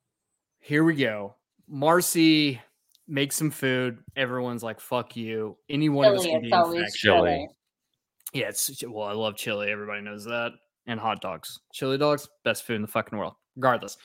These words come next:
Speaker 1: Either way, everyone starts taking their clothes off to show to see if they're infected. Looks like, as of right now, everyone in the group seems clean. Seems clean. Then Bert sits down, grabs a glass of water, takes a sip.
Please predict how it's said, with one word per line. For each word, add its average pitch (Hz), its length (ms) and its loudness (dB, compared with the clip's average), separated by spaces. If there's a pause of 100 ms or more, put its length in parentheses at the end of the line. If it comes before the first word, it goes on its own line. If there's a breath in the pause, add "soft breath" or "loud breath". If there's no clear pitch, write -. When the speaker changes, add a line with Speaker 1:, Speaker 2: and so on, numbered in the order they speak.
(160 soft breath)
Speaker 1:
Either 170 140 10
way, 139 220 6 (140)
everyone 185 300 4
starts 175 240 2
taking 151 240 4
their 139 80 4
clothes 127 320 4
off 123 160 4
to 117 100 -14
show 120 180 -2
to 117 80 -4
see 107 200 -8
if 104 100 -14
they're 101 100 -6
infected. 104 580 -6
Looks 131 260 0
like, 151 260 2 (380)
as 127 160 0
of 151 80 0
right 180 120 6
now, 120 280 2 (120)
everyone 139 340 -4
in - 20 -2
the 165 80 -4
group 113 300 -6 (200)
seems 120 540 0 (260)
clean. 110 920 -4 (960)
Seems 120 340 -2
clean. - 340 -12 (560)
Then 120 160 -2
Bert 143 280 6
sits 143 280 2
down, 120 300 2
grabs 110 240 -4
a - 40 -10
glass 113 280 0
of 113 60 -6
water, 107 200 -2
takes 101 360 -6
a 95 40 -12
sip. 104 460 -4